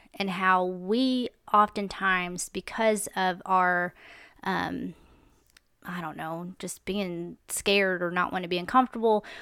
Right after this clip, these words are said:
we muffle God's voice and even quench it a lot of times because we're just not willing to get out of the way so the Lord can use us to say whatever he wants to say.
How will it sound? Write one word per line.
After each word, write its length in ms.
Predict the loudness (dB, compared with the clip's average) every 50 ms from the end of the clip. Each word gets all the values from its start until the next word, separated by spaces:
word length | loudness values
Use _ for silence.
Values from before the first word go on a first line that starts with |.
| -8 0
we 160 | 4 4 6 6
muffle 480 | 6 6 6 6 6 6 6 4 6
God's 340 | 6 8 8 8 8 6 0
voice 560 | -4 0 0 2 2 2 0 -2 -4 -4 -4 -4
and 280 | -4 -4 -4 -4 -2 0
even 240 | 0 0 0 -2 -4
quench 360 | -4 -2 2 4 4 4 4
it 80 | 2 2
a 80 | 4 4
lot 180 | 4 4 4
of 80 | 2 -4
times 580 | -6 -6 -6 -4 -4 -6 -8 -10 -10 -12 -10
because 480 | -10 -8 -4 -2 -2 -2 -2 -4 -6 -12
we're 260 | -6 2 4 4 4 4
just 240 | 4 0 0 2
not 240 | 4 4 4 4 2
willing 560 | 0 2 6 6 6 6 6 2 0 -2 -4
to 100 | -4 -4
get 200 | 0 4 6 6
out 140 | 8 6 6
of 60 | 4
the 80 | 2 0
way 460 | 2 6 6 8 8 8 6 4 2
so 160 | 0 -2 -4
the 100 | -2 -2
Lord 320 | 0 2 2 2 2 2 -2
can 160 | -4 -4 -2
use 240 | 0 0 0 2 2
us 200 | 2 0 0 0
to 100 | -4 -4
say 300 | -4 0 2 2 2 4
whatever 400 | 2 2 4 6 4 4 4 0
he 120 | -2 -4
wants 240 | -4 -4 -6 -6 -6
to 100 | -6 -6
say. 420 | -2 2 2 2 2 2 -2 -14